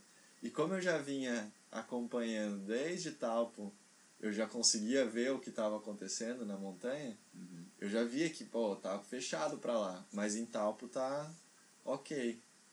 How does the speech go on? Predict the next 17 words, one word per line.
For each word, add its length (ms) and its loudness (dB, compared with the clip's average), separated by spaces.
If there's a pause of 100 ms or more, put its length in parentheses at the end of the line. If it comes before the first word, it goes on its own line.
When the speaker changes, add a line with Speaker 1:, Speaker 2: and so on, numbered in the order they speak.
(600)
Speaker 1:
E 120 4
aí 240 8
no 120 2
dia 280 2
que 80 -2
eu, 260 0
no 160 0
dia 220 0
que 80 -6
eu 60 -2
saí 300 4
de 120 -4
Taupo, 720 0
tava 240 0
um 80 -6
céu 500 4
azul, 640 2